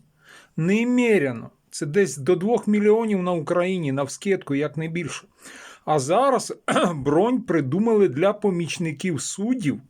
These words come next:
уявляєте, для помічників суддів та помічників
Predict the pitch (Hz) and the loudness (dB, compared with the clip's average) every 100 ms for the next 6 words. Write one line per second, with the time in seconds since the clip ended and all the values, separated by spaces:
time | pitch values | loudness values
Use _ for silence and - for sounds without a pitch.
0 | - 156 160 139 170 226 208 131 - - | -2 0 0 0 0 0 -2 -6 -14 -20
1 | - _ 143 135 185 254 - 220 208 202 | -20 _ -2 2 2 0 0 2 2 0
2 | - 143 131 208 254 208 - 233 233 143 | -2 -4 -2 -2 -2 -4 -10 -6 -4 -4
3 | 113 - _ _ _ _ _ 160 175 208 | -6 -10 _ _ _ _ _ 2 2 0
4 | - - 139 - _ _ - 185 190 175 | -4 -10 -12 -12 _ _ 2 2 2 -2
5 | - 151 131 220 240 | -4 -6 -2 -4 -4